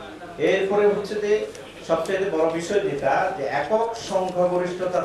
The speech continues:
ফলে যে ফ্যাসিজমের একটা ভাব চলে আসে যে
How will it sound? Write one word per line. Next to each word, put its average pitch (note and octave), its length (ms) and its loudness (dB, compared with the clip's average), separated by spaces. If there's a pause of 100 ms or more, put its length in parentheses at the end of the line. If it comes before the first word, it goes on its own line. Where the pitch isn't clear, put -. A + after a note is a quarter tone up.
(120)
ফলে - 220 0 (680)
যে C3 180 -2
ফ্যাসিজমের G3+ 680 0
একটা F3 440 0 (320)
ভাব F3 400 4
চলে D3 200 4
আসে C#3+ 320 -4
যে C#3+ 180 -8